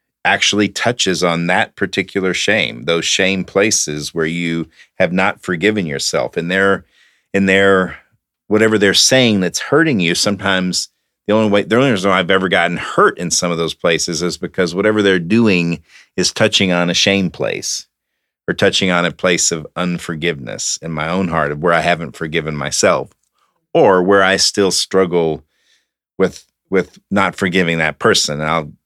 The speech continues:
give this example and then we may have to wrap up. But, you know, sometimes in arguments, people, as I'm,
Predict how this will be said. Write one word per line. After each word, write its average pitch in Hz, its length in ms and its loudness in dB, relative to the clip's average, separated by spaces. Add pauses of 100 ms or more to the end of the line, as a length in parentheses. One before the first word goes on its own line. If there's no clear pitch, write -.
give 95 160 0
this 87 200 0
example 87 520 -2
and 76 100 -4
then 78 120 -2
we 78 80 -2
may 80 160 -2
have 78 180 -2
to 73 80 -4
wrap 73 320 0
up. 71 260 0
But, 82 200 -2 (840)
you - 60 2
know, 104 80 4
sometimes 117 600 2
in 98 100 2
arguments, 95 1080 2 (360)
people, 101 680 2
as 90 180 2
I'm, 90 400 0